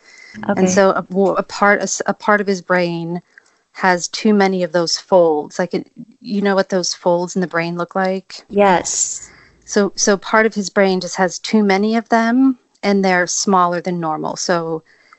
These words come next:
Speaker 2: poly meaning many, micro meaning smaller, gyria.
Speaker 1: Mm-hmm.
Speaker 2: And that, these kinds of brain malformations can often lead to, to very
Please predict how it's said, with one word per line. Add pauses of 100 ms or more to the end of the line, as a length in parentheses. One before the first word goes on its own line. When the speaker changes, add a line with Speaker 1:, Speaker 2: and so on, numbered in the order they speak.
(440)
Speaker 2:
poly
meaning
many,
micro
meaning
smaller,
gyria. (420)
Speaker 1:
Mm-hmm.
Speaker 2:
And
that,
these
kinds
of
brain
malformations
can (200)
often
lead
to, (100)
to
very